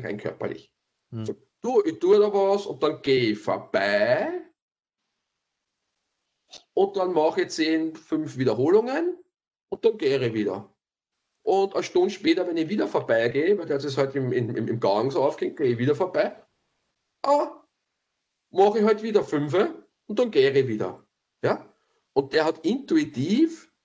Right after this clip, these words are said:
Speaker 1: verstanden, wie es funktioniert.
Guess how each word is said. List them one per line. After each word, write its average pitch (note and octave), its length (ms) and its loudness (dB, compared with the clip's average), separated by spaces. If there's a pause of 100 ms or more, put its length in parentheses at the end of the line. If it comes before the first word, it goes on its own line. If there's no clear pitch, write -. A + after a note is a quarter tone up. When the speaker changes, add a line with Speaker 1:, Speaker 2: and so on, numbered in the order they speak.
(1160)
Speaker 1:
verstanden, C3 1200 0 (920)
wie D3+ 180 -6
es - 100 -10
funktioniert. G3 880 0